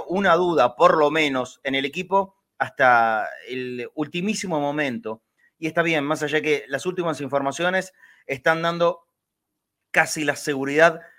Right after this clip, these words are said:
que va a volver a jugar como titular Leandro Paredes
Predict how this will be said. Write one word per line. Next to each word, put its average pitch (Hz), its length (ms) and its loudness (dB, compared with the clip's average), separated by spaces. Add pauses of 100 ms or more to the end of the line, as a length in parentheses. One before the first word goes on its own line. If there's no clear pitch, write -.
(220)
que 151 120 -2
va 175 140 6
a - 20 10
volver 185 340 4
a 170 60 2
jugar 170 260 0
como 147 240 0
titular 147 540 2
Leandro 165 540 0
Paredes 131 640 2